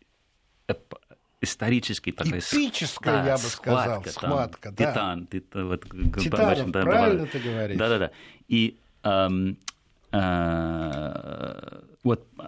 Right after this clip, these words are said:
Speaker 1: как я сказал, появляется этот новый сми, да?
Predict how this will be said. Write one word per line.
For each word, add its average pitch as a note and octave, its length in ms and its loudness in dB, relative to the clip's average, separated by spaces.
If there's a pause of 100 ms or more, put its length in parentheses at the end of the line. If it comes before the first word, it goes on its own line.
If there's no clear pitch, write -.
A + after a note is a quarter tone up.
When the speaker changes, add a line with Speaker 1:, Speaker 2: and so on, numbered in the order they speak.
(180)
Speaker 1:
как - 200 -6
я A2 100 0
сказал, B2+ 340 0
появляется A2 540 0
этот G2+ 120 -4
новый G#2 300 4
сми, - 460 -4
да? A#2 300 2